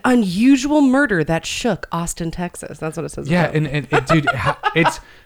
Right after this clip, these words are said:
Speaker 2: a guy wanted to cut down a tree,
Speaker 1: <laughs>
Speaker 2: but it's, it's like, that's how steeped, like, the, the C N N and Fox and all these news, that's how steeped in it they are. They know if they put the word murder in it,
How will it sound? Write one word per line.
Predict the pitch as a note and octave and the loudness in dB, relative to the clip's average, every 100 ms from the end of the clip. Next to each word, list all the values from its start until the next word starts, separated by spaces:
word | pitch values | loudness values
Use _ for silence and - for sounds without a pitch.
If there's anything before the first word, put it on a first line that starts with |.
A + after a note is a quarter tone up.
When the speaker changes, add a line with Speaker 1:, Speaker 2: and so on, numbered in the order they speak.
| - | -4
Speaker 2:
a | D#3 | -2
guy | C3 F#3 G3+ | 2 4 6
wanted | G#3+ G#3+ G3 | 6 6 6
to | E3+ | 4
cut | - G#3 | 2 2
down | G3+ F#3 D3+ | 4 4 2
a | |
tree, | C3 G3+ F#3+ F#3+ A2+ C#4 B3+ | 0 0 4 4 2 -2 -6
Speaker 1:
<laughs> | - - | -12 0
Speaker 2:
but | F3 F3+ | 2 4
it's, | F3+ - - | 2 0 0
it's | - E3 | 0 2
like, | F3 D#3+ - B3 | 2 2 0 -2
that's | F3 E3 G3 | 2 2 2
how | - G#3 F#3+ | 0 0 0
steeped, | - - - D3+ D3+ E3 - - - - | -2 -6 -6 -2 -2 -2 -8 -14 -12 -4
like, | B2 A#2+ | -4 -2
the, | B2+ B2 A#2 | -2 -2 -4
the | A#2+ A#2 | -4 -4
C | G#2 - D#3+ D3+ | -4 -8 -6 -4
N | C#3 | -4
N | C3 C3+ B2 | -4 -4 -4
and | G#2+ | -6
Fox | - B2 B2 B2 | -6 -4 -4 -6
and | A#2 | -6
all | B2 | -6
these | A#2+ | -4
news, | A2+ A#2+ | -4 -4
that's | B2 | -4
how | D#3 | -6
steeped | - - - B2 B2+ C#3+ | -6 -10 -8 -8 -6 -4
in | |
it | D3+ D3+ | -4 -2
they | D#3+ | -2
are. | D#3+ D#3+ - - - | -2 -4 -8 -18 -4
They | C3 | 0
know | D3+ E3 | 2 2
if | D#3+ | 0
they | C#3 | -2
put | C3 D#3+ | 0 -2
the | D3 | -2
word | C#3 B2 A2+ | 0 0 -2
murder | B2 F#3 D#4+ D#4+ F#3 | 0 4 6 6 4
in | B2 | 2
it, | B2 B2+ | -2 -8